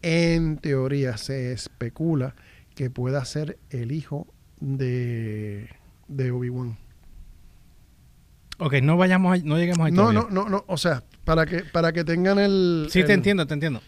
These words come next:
Speaker 2: Ok. Ah, ah, ah,
Speaker 1: Regresamos
Speaker 2: ok,
Speaker 1: acá.
Speaker 2: sí, sí.
Speaker 1: Al punto es que, teniendo yo a la especulación que se tenía, yo esperaba que si iban a reducir los dos personajes, iba a salir, este, Bo-Katan
Speaker 2: Mm.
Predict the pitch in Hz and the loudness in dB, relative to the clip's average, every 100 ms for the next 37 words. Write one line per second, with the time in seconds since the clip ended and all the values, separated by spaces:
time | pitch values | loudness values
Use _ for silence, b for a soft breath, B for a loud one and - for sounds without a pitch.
0 | - 143 131 - - - - - - - | -6 -2 -2 -4 -16 -20 -20 -20 -18 -16
1 | - - 156 131 - - - 151 - - | -16 -14 -16 -18 -20 -20 -16 -16 -16 -6
2 | 160 165 170 143 196 214 226 214 160 - | -2 0 0 2 4 6 6 6 2 0
3 | 120 - - 139 175 196 208 214 226 214 | -4 -4 -2 0 0 2 0 2 0 0
4 | - 165 180 b b b b b b 175 | -2 -8 -8 b b b b b b -4
5 | 202 180 202 226 226 233 233 240 180 160 | 0 2 4 2 2 4 4 2 0 0
6 | 156 151 139 - 151 165 156 143 175 185 | 0 0 -2 -6 -6 -2 -4 -2 -4 -2
7 | 185 190 190 185 196 143 131 B B B | -2 -2 0 0 0 -2 -6 B B B
8 | - 151 139 185 185 185 165 143 - 135 | -6 -6 -2 2 4 4 0 -6 -4 -4
9 | 131 - - 147 151 160 170 170 147 175 | -4 -6 -6 -4 -2 -2 0 -2 -2 -2
10 | 175 160 175 151 185 175 127 127 b b | -2 -2 -4 -4 0 0 0 -4 b b
11 | b b b 151 151 143 160 175 170 185 | b b b -2 0 0 0 0 0 -2
12 | 180 127 - 139 139 135 131 160 170 165 | -4 -4 -2 -2 -2 -4 -2 0 0 -2
13 | b b b 135 | b b b -4